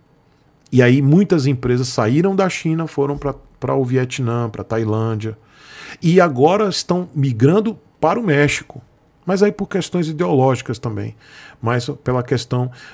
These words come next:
da localização, por estar mais próximo dos Estados Unidos. São outras questões também ideológicas, políticas e de guerra comercial. Mas muitas dessas indústrias se estabeleceram no Vietnã, por exemplo, que é um polo industrial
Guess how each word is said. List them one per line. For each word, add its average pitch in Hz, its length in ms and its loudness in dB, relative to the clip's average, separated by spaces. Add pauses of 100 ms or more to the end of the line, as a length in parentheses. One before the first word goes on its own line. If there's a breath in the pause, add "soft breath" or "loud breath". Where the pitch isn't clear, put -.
(100)
da 120 120 0
localização, 123 880 0
por - 200 -16
estar 120 180 -2
mais 120 180 -2
próximo 117 420 -4
dos 110 140 -8
Estados 113 380 -2
Unidos. 135 480 -2
São 165 100 -6
outras 160 240 -6
questões 135 400 -2
também 131 240 -4
ideológicas, 139 640 2
políticas 131 480 0
e 135 60 -4
de 131 120 -4
guerra 127 380 2
comercial. 131 680 -4 (880)
Mas 139 360 2 (340 loud breath)
muitas 190 400 6
dessas 151 340 2
indústrias 143 540 2
se - 80 -6
estabeleceram 202 800 0
no 175 140 2
Vietnã, 190 480 0
por 143 140 0
exemplo, 120 360 -2
que 139 140 -4
é - 20 0
um 165 100 -2
polo 160 360 0
industrial 156 680 0